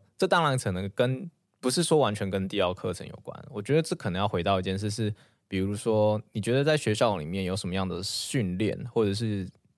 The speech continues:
参加什么样的一些活动有帮助到你这件事情？因为我知道，比如说有些人会去参加 debate，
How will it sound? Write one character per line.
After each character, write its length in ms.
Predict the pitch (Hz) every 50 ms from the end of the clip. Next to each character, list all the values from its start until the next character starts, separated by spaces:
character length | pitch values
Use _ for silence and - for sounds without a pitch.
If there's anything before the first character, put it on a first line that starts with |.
| _ -
参 220 | - - 117 117
加 160 | 120 113 110
什 140 | 113 - 85
么 80 | 82 90
样 180 | 92 95 92
的 160 | - - 76
一 60 | 92 98
些 260 | - - 95 90 92
活 340 | 95 - - 95 85 90 92
动 200 | - 113 95 82
有 80 | 73 -
帮 220 | - 95 92 95
助 140 | 95 98 92
到 180 | 85 95 87 76
你 120 | 76 - 147
这 100 | - 80
件 180 | - 62 - -
事 160 | - - -
情？ 180 | - - - _ -
因 120 | 143 175
为 40 | 180
我 60 | 135
知 120 | 110 123
道， 220 | 117 120 117 117 117
比 180 | 117 - 120
如 120 | 101 101 104
说 420 | 113 123 117 113 113 113 113 113 -
有 80 | 107 104
些 160 | - - 147
人 100 | 135 123
会 100 | 127 131
去 60 | 127
参 160 | 117 120 113 113
加 120 | 110 110
debate， 520 | 107 - 90 - - 101 95 82 - -